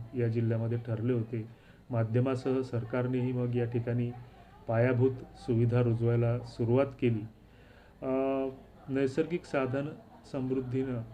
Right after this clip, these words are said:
संपत्तीनं समृद्ध असलेला हा जिल्हा अलीकडच्या काळामध्ये आता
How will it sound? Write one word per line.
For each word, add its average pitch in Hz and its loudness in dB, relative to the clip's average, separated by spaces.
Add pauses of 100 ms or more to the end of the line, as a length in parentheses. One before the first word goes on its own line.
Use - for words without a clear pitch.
(280)
संपत्तीनं 123 -2 (260)
समृद्ध 131 0
असलेला 123 -2
हा 123 -2
जिल्हा 120 2 (640)
अलीकडच्या 127 0
काळामध्ये 120 2
आता 120 -2